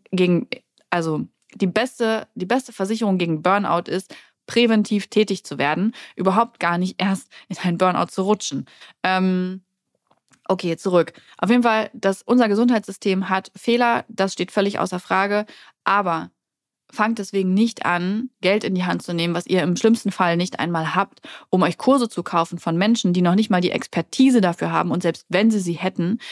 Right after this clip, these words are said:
ja, da Geld in den Rachen zu schmeißen. Das ist einfach, das ist so ein heftiger Interessenkonflikt, der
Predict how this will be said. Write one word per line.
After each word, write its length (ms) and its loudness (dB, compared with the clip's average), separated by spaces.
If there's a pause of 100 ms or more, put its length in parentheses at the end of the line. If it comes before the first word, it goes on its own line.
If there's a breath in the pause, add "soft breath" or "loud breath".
(240 loud breath)
ja, 300 -2
da 280 -2
Geld 260 0
in 80 -12
den 100 -8
Rachen 300 -12
zu 120 -20
schmeißen. 440 -8
Das 180 -4
ist 120 -8
einfach, 420 0 (600 soft breath)
das 200 0
ist 180 -10
so 200 4
ein 180 2
heftiger 440 -2
Interessenkonflikt, 1200 -4
der 320 2